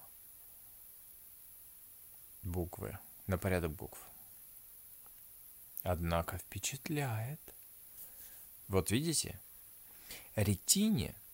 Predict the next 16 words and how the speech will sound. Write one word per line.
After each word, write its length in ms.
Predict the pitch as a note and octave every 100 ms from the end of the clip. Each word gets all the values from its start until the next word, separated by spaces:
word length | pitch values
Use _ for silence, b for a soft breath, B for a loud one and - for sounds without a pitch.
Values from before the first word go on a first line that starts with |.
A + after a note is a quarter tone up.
| - - - -
все 240 | - E3
равно, 300 | D#3 A2+ G2+
что 180 | - G2
она 180 | F2+ D#2+
видит. 360 | D2+ - - - - - -
Ретина, 760 | G2+ F#2+ G2 - E3 D3+ G2 - - -
то 100 | F#2
есть 440 | E2+ - - - - -
сетчатая 580 | - G2 - - F2+ E2
оболочка 440 | F#2 F2 - -
глаза, 460 | F#2 F2 D#2 E2 - - - - - - - - - - - - -
готова 500 | G2+ G2 B2 A#2 F#2+
воспроизвести 920 | F#2+ - G2+ F#2 G2 - - D#3 - - -
любой 380 | G#2+ G#2+ G2 A#2+
физический 580 | A#2 G2 F2 - F#2 -
объект. 340 | E2 - -